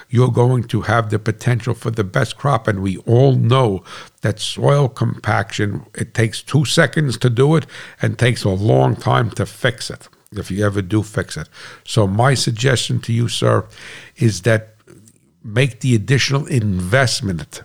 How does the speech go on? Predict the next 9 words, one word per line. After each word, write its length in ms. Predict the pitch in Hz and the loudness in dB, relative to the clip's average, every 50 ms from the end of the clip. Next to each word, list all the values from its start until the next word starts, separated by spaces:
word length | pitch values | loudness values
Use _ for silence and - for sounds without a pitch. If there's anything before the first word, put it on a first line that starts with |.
| _ | _
It's 180 | - 123 - - | -14 -12 -8 -2
not 300 | 117 127 135 156 160 143 | 0 2 2 0 0 0
money, 460 | 135 131 147 170 170 156 147 135 127 | 2 4 6 6 6 4 4 2 0
it's 140 | 123 123 - | 0 -2 -2
an 100 | 113 113 | -2 -2
investment, 600 | 107 104 98 98 139 139 117 - - - 104 92 | -2 -2 0 2 2 2 2 0 -2 -4 -4 -4
because 360 | 101 101 101 107 95 - - | -4 -2 -2 -2 -2 -2 -2
an 60 | 104 | -2
investment 720 | 101 95 95 90 92 120 131 - - - - 113 113 - | -2 -2 -4 -2 0 2 2 2 0 -2 -2 -2 -2 -2